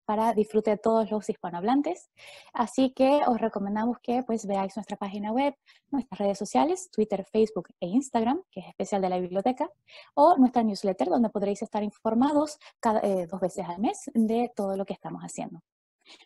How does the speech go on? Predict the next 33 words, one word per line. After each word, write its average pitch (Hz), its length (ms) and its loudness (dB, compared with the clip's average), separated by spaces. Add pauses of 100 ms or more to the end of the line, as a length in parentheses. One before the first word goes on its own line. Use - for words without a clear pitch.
(100)
Sin 220 120 -2
más 202 100 -6
preámbulos, 254 440 2
quisiera 220 280 2
presentar 226 560 0
a, 226 60 4
a 214 180 -2
nuestro 196 240 -6
ponente 202 440 -2
del 185 140 0
día 180 240 0
de 175 120 0
hoy, 226 260 2 (300)
el 208 260 4
doctor 233 320 2
Marcos 185 320 -2
Salas 165 320 -6
Ibarra, 320 320 2 (420)
que 262 140 0
es 254 180 -2
doctor 269 380 4
y 262 140 4
licenciado 226 580 0
en 277 80 4
Historia 196 340 0
del 190 120 0
Arte 285 420 -2
por 254 100 -2
la 262 100 4
Universidad 240 440 6
Complutense 196 560 0
de 180 100 0
Madrid. 156 300 -4